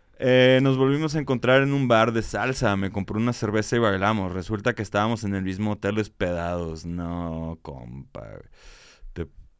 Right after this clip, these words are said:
lo puso Jesucristo. Nos fuimos en Uber junto con sus otros amigos. Llegamos y con miradas nos dijimos todo. Terminamos en mi cuarto, güey. No sé, ¿lo manifesté o qué pedo? ¿Crees en la manifestación?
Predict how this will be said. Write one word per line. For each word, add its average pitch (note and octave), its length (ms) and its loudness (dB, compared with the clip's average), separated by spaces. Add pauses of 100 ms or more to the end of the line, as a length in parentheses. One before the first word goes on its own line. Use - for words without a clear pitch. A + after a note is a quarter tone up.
(160)
lo F2 220 -4
puso F2+ 340 -10
Jesucristo. E2+ 960 -6 (340)
Nos G#2+ 160 2
fuimos C#3 480 4
en B2 140 2
Uber C3 340 8
junto G2+ 400 -2
con G2+ 160 -2
sus F#2 220 -8
otros G#2+ 260 -4
amigos. A2+ 400 0
Llegamos G2+ 560 -2 (400)
y A#2+ 120 -6
con A2+ 180 2
miradas A#2 340 4
nos B2 200 0
dijimos A2 520 -4 (180)
todo. E2+ 420 -4 (240)
Terminamos G#2 540 0
en G#2+ 100 -2
mi G2 100 -2
cuarto, G#2+ 440 2
güey. G2+ 420 2
No B2+ 260 -2
sé, G#2 240 0
¿lo F#2+ 100 -2
manifesté G2+ 840 -2
o G2+ 160 -2
qué G#2+ 120 -2
pedo? E2+ 460 -6 (340)
¿Crees A#2 180 -4
en D3+ 60 0
la C#3 80 4
manifestación? G2+ 1000 -2